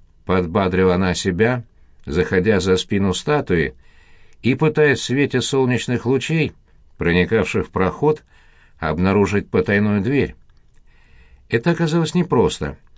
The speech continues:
но когда Лаодика постучала по камням,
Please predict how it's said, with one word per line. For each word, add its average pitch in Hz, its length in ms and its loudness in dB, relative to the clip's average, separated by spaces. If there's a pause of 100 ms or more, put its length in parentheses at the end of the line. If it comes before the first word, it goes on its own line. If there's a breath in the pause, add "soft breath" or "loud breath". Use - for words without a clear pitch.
(140)
но 87 220 0
когда 107 380 0
Лаодика 107 580 0
постучала 101 600 0
по 98 140 -4
камням, 147 500 0